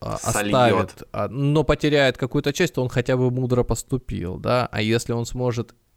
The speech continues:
Speaker 1: оставить часть, а из той суммы, которую он снова реинвестировал, и заработать сильно больше, вот это уже будет, э, интересно.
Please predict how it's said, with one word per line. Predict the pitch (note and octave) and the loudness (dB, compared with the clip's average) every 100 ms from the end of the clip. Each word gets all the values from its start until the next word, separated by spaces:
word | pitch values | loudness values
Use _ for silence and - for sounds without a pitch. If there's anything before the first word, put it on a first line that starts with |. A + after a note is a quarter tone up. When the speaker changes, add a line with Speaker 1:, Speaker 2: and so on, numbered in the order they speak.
| _ _ - | _ _ -10
Speaker 1:
оставить | A#2 - C3+ B2+ A#2 | -10 -2 2 2 2
часть, | - A#2+ A2 - | 0 -2 -2 -6
а | A2+ A2 | -4 -4
из | G#2+ | -4
той | B2+ | -6
суммы, | A#2+ - B2 G#2+ - _ _ | -6 -4 -6 -6 -10 _ _
которую | - A2 A#2 G2+ | -6 -2 -2 -2
он | G#2 | -4
снова | - A#2 F#2+ | -4 -2 0
реинвестировал, | G#2 G#2+ A2 G#2+ - G#2+ G2+ - | -2 -4 -6 -8 -6 -4 -6 -8
и | C#3 | -8
заработать | A#2 A#2+ A#2 A#2 - | -6 -4 -4 -8 -8
сильно | A2 G#2+ | -6 -4
больше, | A2+ D3+ E3 - - | 0 0 0 -4 -4
вот | B2 - | -4 -2
это | C3 B2+ | -2 0
уже | A#2 A#2 B2+ A#2+ - - - | 0 2 2 0 -8 -20 -6
будет, | A#2 B2+ B2 A#2+ - | 2 4 4 2 -2
э, | A#2 A2+ A2+ A2 A2 A2 - _ - | 0 4 4 4 2 -2 -6 _ -6
интересно. | A#2+ C3 C3 C#3+ - B2+ A#2 | -2 2 2 0 -2 -2 -2